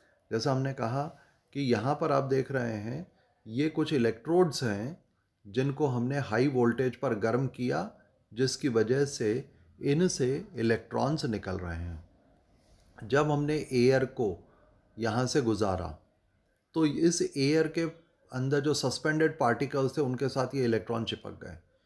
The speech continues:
ये यहाँ पर इसके साथ चिपक गए, और ये फिर हमने जो ब्लैक कलर में यहाँ पर पॉजिटिवली चार्ज प्लेट्स लगा रखी हैं। So these negatively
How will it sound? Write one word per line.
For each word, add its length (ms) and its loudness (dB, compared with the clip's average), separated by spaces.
ये 240 2
यहाँ 240 -2
पर 260 -10
इसके 280 -10
साथ 180 -6
चिपक 380 -16
गए, 120 -18
और 180 2
ये 280 4
फिर 200 2
हमने 340 0
जो 140 2
ब्लैक 420 0
कलर 300 -2
में 360 0
यहाँ 340 -4
पर 520 -6
पॉजिटिवली 600 4
चार्ज 320 0
प्लेट्स 480 -2
लगा 240 -8
रखी 240 -18
हैं। 280 -18
So 100 2
these 220 2
negatively 800 2